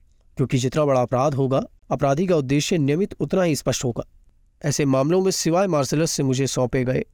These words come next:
एक जटिलतम मामले के ऐसे कोई बात नहीं होती, जो चुनौतीपूर्ण और दिलचस्प हो, परंतु ये संभव है कि जल्द ही मेरे हाथों में कोई बेहतर केस हो, क्योंकि वो मेरे ग्राहकों में से एक है,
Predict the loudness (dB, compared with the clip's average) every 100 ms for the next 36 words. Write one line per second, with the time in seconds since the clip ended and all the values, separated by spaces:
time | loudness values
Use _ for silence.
0 | _ -4 0 0 0 0 0 2 2 2
1 | 0 0 -2 0 0 0 0 0 0 0
2 | 0 0 0 -4 -10 -16 _ _ _ -4
3 | -2 2 2 2 0 0 0 0 0 0
4 | 0 0 0 -2 -4 -10 -12 -20 -20 _
5 | _ -2 0 2 0 2 2 2 2 0
6 | 0 -2 0 0 2 2 2 2 0 0
7 | 0 0 0 0 0 2 0 0 0 -2
8 | -4 -8 -16 _ -20 -20 -4 -2 0 0
9 | 2 2 2 0 0 0 2 0 0 0
10 | 0 0